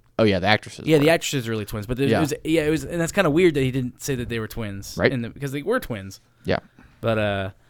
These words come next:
Speaker 2: yeah, creepy fucking children. I don't like it.
Speaker 1: Yeah.
Speaker 2: What about you? Least favorite part?
Speaker 1: Um, hmm. That's a great question. Um,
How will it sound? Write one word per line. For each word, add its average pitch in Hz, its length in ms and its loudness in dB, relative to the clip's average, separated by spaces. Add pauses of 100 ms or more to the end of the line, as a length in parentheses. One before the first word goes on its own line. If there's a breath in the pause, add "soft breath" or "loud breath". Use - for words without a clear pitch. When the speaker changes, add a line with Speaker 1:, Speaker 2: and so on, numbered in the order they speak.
(380)
Speaker 2:
yeah, 123 260 0
creepy 147 280 -4
fucking 139 240 -4
children. 127 400 -2
I - 80 -8
don't 120 140 -2
like 120 140 -4
it. 107 120 -8 (520)
Speaker 1:
Yeah. - 140 -4 (340)
Speaker 2:
What - 40 -10
about 113 180 -2
you? 110 180 -2 (100)
Least 117 160 -8
favorite 214 140 0 (100)
part? 240 180 0
Speaker 1:
Um, 240 560 -2 (760 loud breath)
hmm. 53 500 -8 (1500 loud breath)
That's - 60 -10
a 180 40 -12
great 107 220 -4
question. 143 320 -2 (400 soft breath)
Um, 139 340 8